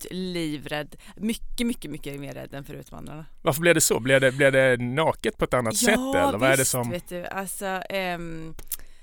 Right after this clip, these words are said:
Speaker 1: ja, men jag tror också det handlar om lite vad man är van vid. Nu var jag, jag, jag var van vid att spela drama. Jag känner mig väldigt trygg i den genren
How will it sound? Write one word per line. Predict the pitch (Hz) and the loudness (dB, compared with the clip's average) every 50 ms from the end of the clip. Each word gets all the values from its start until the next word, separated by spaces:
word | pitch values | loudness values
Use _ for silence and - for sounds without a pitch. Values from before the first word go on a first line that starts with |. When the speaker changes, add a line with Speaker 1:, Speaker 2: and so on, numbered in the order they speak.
| - - - - - - _ _ _ - _ _ _ - - - - - - 220 - | -20 -20 -20 -20 -20 -20 _ _ _ -20 _ _ _ -8 -6 -4 -4 -4 -6 -6 -6
Speaker 1:
ja, | - 233 | -4 -2
men | 240 | 0
jag | 247 254 247 | 0 -2 -2
tror | - 285 277 | -2 -4 -4
också | 269 - 277 | -4 -4 -6
det | 254 262 | -6 -6
handlar | 247 277 254 214 196 | -4 -4 -2 -2 -2
om | 196 196 202 | -2 -4 -6
lite | 208 190 - - | -8 -6 -6 -4
vad | 170 156 | -4 -4
man | 156 160 165 | -4 -4 -6
är | 160 | -6
van | - 170 226 233 233 208 190 165 | -2 -2 0 0 0 -2 -4 -4
vid. | - - 165 - | -6 -8 -10 -8
Nu | 175 185 | -8 -8
var | 185 180 202 | -6 -4 -4
jag, | 190 - - | -4 -4 -4
jag, | - 185 - | -6 -8 -8
jag | - 196 185 | -8 -8 -8
var | 185 190 190 | -10 -10 -12
van | 185 165 165 196 220 254 262 262 240 | -12 -8 -6 -4 -4 -2 -2 -4 -4
vid | 196 170 160 156 | -4 -6 -8 -8
att | 165 - - - - _ | -8 -10 -14 -20 -20 _
spela | - - - - 175 160 160 | -16 -12 -8 -6 -6 -6 -6
drama. | 156 - 185 190 175 160 151 156 160 | -4 -2 -2 -2 0 -2 -2 -4 -6
Jag | 170 170 | -6 -6
känner | - 185 185 | -6 -8 -6
mig | 190 | -6
väldigt | 175 170 160 - - | -6 -8 -8 -10 -10
trygg | - - 240 254 233 180 156 147 - - | -8 -6 -4 -4 -6 -6 -10 -14 -16 -12
i | - - 185 196 | -10 -8 -8 -6
den | 165 156 147 147 151 | -6 -8 -8 -8 -12
genren | - - 220 214 214 208 208 202 185 180 170 165 170 175 | -10 -6 -4 -4 -4 -4 -6 -8 -8 -8 -8 -8 -10 -12